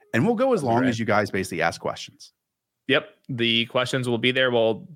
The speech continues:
Speaker 2: preview the Sunday slate of games and the, the Friday game as well. But, uh, happy Thanksgiving to everybody out there and drive safe. Be
Speaker 1: Yeah.
Speaker 2: smart.
Speaker 1: Again, we'll have Friday's Q and A plus Sunday morning's Q and A on top of it. We'll do both.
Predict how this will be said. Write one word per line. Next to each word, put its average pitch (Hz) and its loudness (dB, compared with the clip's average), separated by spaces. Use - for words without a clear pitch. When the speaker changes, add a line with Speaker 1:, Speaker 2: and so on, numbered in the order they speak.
Speaker 2:
preview 139 2
the 135 4
Sunday 135 0
slate 135 0
of 135 -2
games 139 2
and 123 -2
the, 120 2
the 120 0
Friday 120 0
game 120 -4
as 117 -6
well. 120 2
But, 101 0
uh, 92 0
happy 113 -2
Thanksgiving 107 -2
to 104 -4
everybody 107 -2
out 120 -2
there 170 -2
and 107 -8
drive 117 0
safe. - -2
Be 117 -4
Speaker 1:
Yeah. 123 2
Speaker 2:
smart. 156 0
Speaker 1:
Again, 120 0
we'll 127 0
have 143 -2
Friday's 165 2
Q 202 0
and 208 2
A 233 0
plus 226 0
Sunday 254 2
morning's 117 2
Q 120 2
and 110 0
A 90 -4
on 131 2
top 160 0
of 139 -12
it. - -4
We'll 135 2
do 160 2
both. 208 0